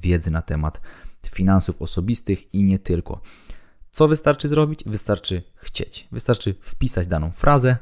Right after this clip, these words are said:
poczytać. Jeden artykuł, drugi, trzeci, czwarty, piąty i już. Ja nadal się uczę na ten temat, nie jestem jakimś znawcą, nie jestem jakimś guru, y, nie uważam się <laughs> za kogoś takiego. E, po prostu mówię, co bardzo, ale to bardzo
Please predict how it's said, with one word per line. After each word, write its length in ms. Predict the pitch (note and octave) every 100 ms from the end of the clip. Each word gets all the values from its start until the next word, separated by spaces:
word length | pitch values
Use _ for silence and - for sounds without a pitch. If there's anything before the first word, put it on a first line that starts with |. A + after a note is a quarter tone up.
| - -
poczytać. 580 | - - - - - - -
Jeden 360 | - F#2 G#2+ A2
artykuł, 360 | G2+ - F#2+ F2+
drugi, 220 | G2 F#2
trzeci, 200 | F2 F2
czwarty, 300 | - - F#2
piąty 380 | - B2+ A#2+ G2+ - _ - - - -
i 80 |
już. 280 | B2 - - -
Ja 160 | C3+
nadal 300 | A2 G2+ G#2+
się 240 | G2+ G#2 G2 - -
uczę 260 | - -
na 80 | G2+
ten 160 | G2 F#2+
temat, 460 | F#2+ F#2 F#2 -
nie 120 | F2+ F#2
jestem 260 | F#2 F#2
jakimś 240 | F2+ - D#2
znawcą, 400 | G#2+ A2+ - F#2+
nie 80 |
jestem 200 | F2 F2
jakimś 280 | E2+ - D#2
guru, 380 | - A#2+ A2+ G#2+ - - - -
y, 240 | F#2+ F2+ F#2 - - _ -
nie 160 | F#2+
uważam 320 | F2+ - F#2 F2+
się 240 | - F2 E2+
<laughs> 100 | -
za 180 | - -
kogoś 260 | - G#2+ -
takiego. 400 | - - A2+ F3 - - - -
E, 180 | - B2
po 100 | -
prostu 320 | C4 G4+ -
mówię, 260 | E3 C#3+ A#2+
co 420 | - - A2+ G#2+
bardzo, 440 | F#2 F#2+ F2 - F2
ale 80 |
to 120 | F2 E2+
bardzo 380 | E2 D#2 D#2+